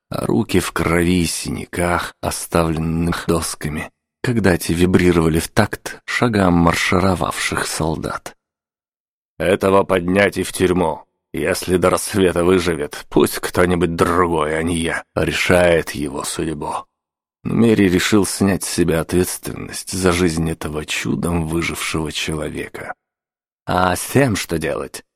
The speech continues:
Стражник показал острием копья на второго выжившего галла. «Он вряд ли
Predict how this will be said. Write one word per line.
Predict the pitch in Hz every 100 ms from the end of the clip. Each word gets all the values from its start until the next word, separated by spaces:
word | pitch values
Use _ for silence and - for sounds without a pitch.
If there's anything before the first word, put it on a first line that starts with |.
| _ -
Стражник | - - 113 95 69 -
показал | - - 87 92 80
острием | - 85 85 78
копья | - 80 - 120
на | 113
второго | - 139 131 87 82
выжившего | 85 85 80 - 87 104
галла. | 87 78 71 64 67 - _ _ _ _ _ _
«Он | 98 107 143
вряд | 156 165 160
ли | 104 95 80